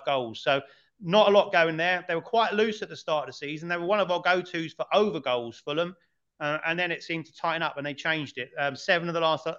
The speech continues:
eleven away went under two and a half goals. So, um, that trend take to continue here, especially against Everton. See, it's been a very tight one. And I'm interested to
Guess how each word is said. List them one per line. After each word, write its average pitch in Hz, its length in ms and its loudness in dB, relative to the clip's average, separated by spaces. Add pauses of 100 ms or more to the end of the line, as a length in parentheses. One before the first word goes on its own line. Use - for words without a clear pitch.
(160)
eleven 151 440 0
away 147 440 0
went 147 220 -6
under 139 420 -2 (380)
two 151 120 -4
and 143 80 -4
a 143 40 0
half 135 200 -4
goals. 123 420 -4
So, 147 220 2 (320)
um, 147 360 -2 (100)
that 175 220 0
trend 160 420 -2 (240)
take 180 260 -4
to 165 100 -14
continue 151 480 -8
here, 143 220 -6
especially 156 400 -4
against 143 220 -4
Everton. 131 480 -4
See, - 160 -8
it's 143 120 -8
been 143 200 -8
a 139 40 -6
very 147 240 0
tight 143 320 -4
one. 123 140 -8
And 135 80 -4
I'm 147 80 -2
interested 175 640 -2
to - 80 -20